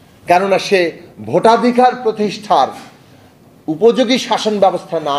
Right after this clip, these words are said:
করে ভোটাধিকার কেড়ে নেওয়ার উপযোগী শাসন ব্যবস্থা তৈরি করেছে এবং তার প্রমাণ বাহাত্তর সালের পর থেকেই শুরু হয়েছে। আপনি ডাকসু ইলেকশনের দিকে তাকান,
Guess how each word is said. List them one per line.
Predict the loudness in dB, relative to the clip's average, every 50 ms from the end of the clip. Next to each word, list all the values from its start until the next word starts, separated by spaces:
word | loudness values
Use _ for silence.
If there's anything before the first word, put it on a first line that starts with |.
| -4 -6 -6
করে | -6 -4 -4 -4 -6 -10 -14 -18 -18 -20 -20 -20 -12 -2
ভোটাধিকার | 0 0 2 2 2 0 0 0 0 0 0 0 -4 -10 0
কেড়ে | 0 2 4 4 4
নেওয়ার | 6 6 6 6 6 6 4 4
উপযোগী | 2 0 -2 -4 -4 -2 -4 -4
শাসন | -6 -4 -6 -6 -6 -6 -10 -4 -2
ব্যবস্থা | -2 -2 -2 -4 -10 -14 -14
তৈরি | -12 -12 -14 -16
করেছে | -16 -18 -20 -20 -20 -20 -20 -20 -20 -20 _ -20 -20 -20 -20 -2 0
এবং | 2 2 2 0 0 2
তার | 2 2 2 2 2
প্রমাণ | 2 2 4 4 4 2 2 2 0 -6 -10 -16 -20 -20 -20
বাহাত্তর | -4 0 0 0 0 -2 -4 -6 -6 -2
সালের | 0 0 0 0 -2 0 0
পর | 2 2 2 -2 -8
থেকেই | -12 -10 -10 -12 -10
শুরু | -12 -16 -16
হয়েছে। | -16 -18 -20 -20 -20 -20 _ _ _ -20 _ -20 -20 _ -20 _ _ -20 -20 -20 _ _ _ _ _ -20 -20 -20 _ -20 -20 _ _ _ _ _ -20 -20 -20 -20 _ -20 -20 -20 -20 -20 -20 -20 -20 -6 0
আপনি | 0 0 0 0 0
ডাকসু | 0 0 0 0 -4 -6 -4
ইলেকশনের | 0 0 0 0 0 -2 -2 -2 -2 -6
দিকে | -4 -4 -4
তাকান, | -2 -2 -6 -2 -2 -2 -2